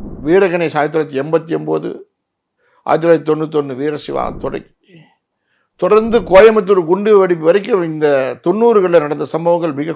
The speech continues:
கொடூரமான சம்பவங்கள். குறிப்பாக ஆயிரத்தி தொள்ளாயிரத்தி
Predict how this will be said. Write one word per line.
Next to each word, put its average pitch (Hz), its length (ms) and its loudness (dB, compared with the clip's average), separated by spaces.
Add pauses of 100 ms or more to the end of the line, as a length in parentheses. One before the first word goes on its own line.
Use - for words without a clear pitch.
கொடூரமான 196 560 2
சம்பவங்கள். - 480 -14 (1800)
குறிப்பாக 220 520 4 (1900)
ஆயிரத்தி 160 280 0
தொள்ளாயிரத்தி 156 280 0